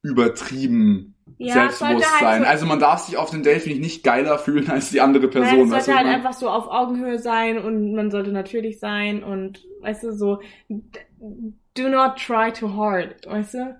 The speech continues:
Speaker 1: Was hältst
Speaker 2: Ich mag nicht dieses, dieses try hard, weißt du?
Speaker 1: Ja, verstehe ich.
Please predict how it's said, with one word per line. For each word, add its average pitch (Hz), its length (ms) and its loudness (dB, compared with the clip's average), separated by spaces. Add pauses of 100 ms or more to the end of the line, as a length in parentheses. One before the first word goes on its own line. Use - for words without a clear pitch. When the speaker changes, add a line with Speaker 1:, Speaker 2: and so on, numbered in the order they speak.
(120)
Speaker 1:
Was - 200 -4
hältst 131 240 0
Speaker 2:
Ich - 60 -
mag 233 140 -2
nicht 226 160 -10
dieses, 208 440 -10
dieses - 520 -16 (360)
try 208 340 -4
hard, 196 420 -4 (680)
weißt 208 360 -12
du? 269 160 -12
Speaker 1:
Ja, - 200 2
verstehe - 420 -8
ich. - 80 -14